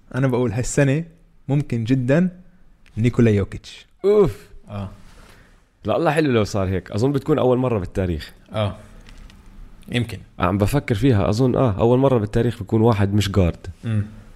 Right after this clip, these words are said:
Speaker 2: بس أنا ما راح أمشي معك فيها، مع إنه يوكيتش باساته
Speaker 1: عشان
Speaker 2: كتير،
Speaker 1: يوكيتش
Speaker 2: كتير، كتير لعيب باسات. عنده فيجن كتير حلو.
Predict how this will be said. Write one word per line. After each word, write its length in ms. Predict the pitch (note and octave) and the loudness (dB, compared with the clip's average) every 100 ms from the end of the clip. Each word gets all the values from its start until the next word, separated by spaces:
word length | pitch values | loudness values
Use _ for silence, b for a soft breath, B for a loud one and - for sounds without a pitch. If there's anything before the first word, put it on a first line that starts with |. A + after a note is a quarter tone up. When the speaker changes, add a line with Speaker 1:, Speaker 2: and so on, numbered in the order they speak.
| b b b b b b - | b b b b b b -2
Speaker 2:
بس 140 | G#2 | 0
أنا 140 | A2 B2 | 2 2
ما 160 | A#2+ | 2
راح 120 | G2 E2 | 0 -2
أمشي 200 | E2+ F2 | -6 -4
معك 260 | C#2+ D2 | -6 -8
فيها، 240 | - D2+ E2 | -12 -10 -4
مع 180 | G2 | -2
إنه 160 | D3+ C#3+ | 2 4
يوكيتش 560 | C#3 D3+ G#2 - - - | 4 2 -2 -12 -18 -12
باساته 400 | F2 F2+ A#2 - - | -8 -2 -2 -2 -8
Speaker 1:
عشان 120 | C#3 | -4
Speaker 2:
كتير، 120 | B2+ | 0
Speaker 1:
يوكيتش 340 | D#3+ G#3+ D#3+ A#2 | 0 2 0 -4
Speaker 2:
كتير، 360 | A2+ C3+ E3 | -6 -6 -6
كتير 320 | - - D#3 A2+ | -10 -4 -2 0
لعيب 280 | - G#2+ | -2 -4
باسات. 360 | G#2+ F#2+ F#2+ E2+ b b | -4 -2 -4 -6 b b
عنده 260 | - C#3+ A2+ | -4 0 2
فيجن 240 | B2+ A#2 | 2 0
كتير 200 | G#2 B2+ | -2 -2
حلو. 200 | G#2+ F#2+ | -2 -4